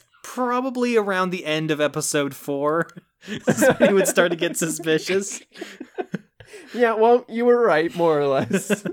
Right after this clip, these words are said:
Speaker 2: <laughs> My next note is, okay, I was worried I would get the inspector and the commandant mixed up, and I definitely did for at least half this episode.
Speaker 1: Yeah.
Speaker 2: Because I thought literally the whole fucking time from the end of episode three to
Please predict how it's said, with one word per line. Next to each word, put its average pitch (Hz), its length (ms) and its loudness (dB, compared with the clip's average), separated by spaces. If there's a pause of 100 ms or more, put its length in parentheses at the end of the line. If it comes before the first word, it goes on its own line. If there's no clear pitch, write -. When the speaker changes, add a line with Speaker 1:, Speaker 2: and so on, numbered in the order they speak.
(380)
Speaker 2:
<laughs> - 460 -20
My 180 140 0
next 247 300 -4
note 196 240 0
is, 170 260 -6
okay, 214 320 -2
I 185 120 -4
was 240 180 -4
worried 214 260 0
I 185 100 0
would 139 140 -2
get 160 160 -6
the 151 80 -10
inspector 127 560 -8
and 131 140 -8
the 117 60 -8
commandant 143 500 -6
mixed 123 300 -8
up, 123 240 -6
and 156 100 -6
I 160 100 -2
definitely 202 340 -2
did 139 280 -4
for 147 100 -4
at 123 100 -4
least 139 220 -8
half 117 200 -6
this 131 160 -6
episode. 123 600 -10 (140)
Speaker 1:
Yeah. 107 280 -8 (180)
Speaker 2:
Because 208 400 6
I 175 220 0
thought 170 400 -2
literally 135 500 -4
the 131 140 -6
whole 131 240 -4
fucking 120 360 -12
time 110 320 -8
from 117 160 -10
the 113 120 -10
end 123 160 -8
of 120 100 -8
episode 120 460 -10
three 110 360 -8
to 107 380 -10